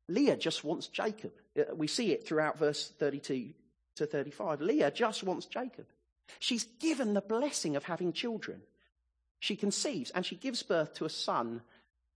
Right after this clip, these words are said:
Reuben, which means "see a son."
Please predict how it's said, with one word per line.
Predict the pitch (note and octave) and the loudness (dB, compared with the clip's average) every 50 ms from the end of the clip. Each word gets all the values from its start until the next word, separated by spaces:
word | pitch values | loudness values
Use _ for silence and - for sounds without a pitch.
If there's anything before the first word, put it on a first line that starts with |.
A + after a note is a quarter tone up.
| _ _ _ _ - | _ _ _ _ -4
Reuben, | C#3+ D3 D#3+ C3 - - - - - _ _ _ _ _ _ _ _ _ _ _ _ _ _ _ _ _ _ _ - - - | 0 2 2 2 2 -2 -10 -10 -18 _ _ _ _ _ _ _ _ _ _ _ _ _ _ _ _ _ _ _ -16 -6 -2
which | C#3+ - - - | -2 0 2 2
means | E3+ D3 C3+ - | 2 2 2 2
"see | - - - - - G#3 F#3+ F#3+ F#3 F3+ F3 - - | 0 0 0 0 0 0 0 -2 -4 -6 -6 -4 -4
a | C#3 | -4
son." | - - - - - F3 A#2 G2+ F#2 F2+ | -2 0 -2 0 0 0 -2 -2 -4 -6